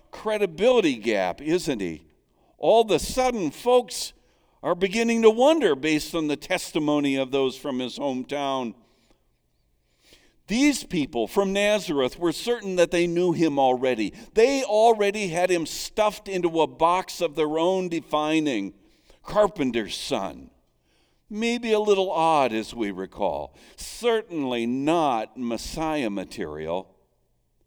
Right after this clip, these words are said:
And once in that box, you're never allowed to be anything but just that.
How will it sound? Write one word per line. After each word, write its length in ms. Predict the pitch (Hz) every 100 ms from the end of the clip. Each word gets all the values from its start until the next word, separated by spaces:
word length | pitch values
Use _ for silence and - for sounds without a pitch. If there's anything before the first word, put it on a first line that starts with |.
| _ - 147
And 200 | 156 190
once 300 | 302 - 285 -
in 360 | 269 294 269
that 500 | 226 220 233 226 120
box, 640 | 156 160 127 131 - - - _ _ _ _ _ _
you're 400 | 107 127 185 185
never 520 | 180 190 240 262 247
allowed 480 | 240 214 202 208 202
to 80 | 208
be 240 | 202 190
anything 600 | 185 190 185 185 175 160
but 580 | 156 151 147 _ _ _
just 500 | - 143 139 - 101
that. 500 | 101 92 90 -